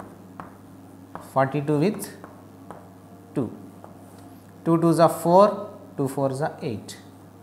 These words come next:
Then eighty-four is equal to eighty-four. So, both are equal. So, our answer is correct. Next, here three divided by sixteen.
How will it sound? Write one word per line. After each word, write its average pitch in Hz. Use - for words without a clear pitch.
Then 139
eighty-four 165
is 143
equal 151
to 202
eighty-four. 117
So, -
both 165
are 123
equal. 175
So, -
our 127
answer 127
is 214
correct. -
Next, 175
here 180
three 208
divided 156
by 208
sixteen. 120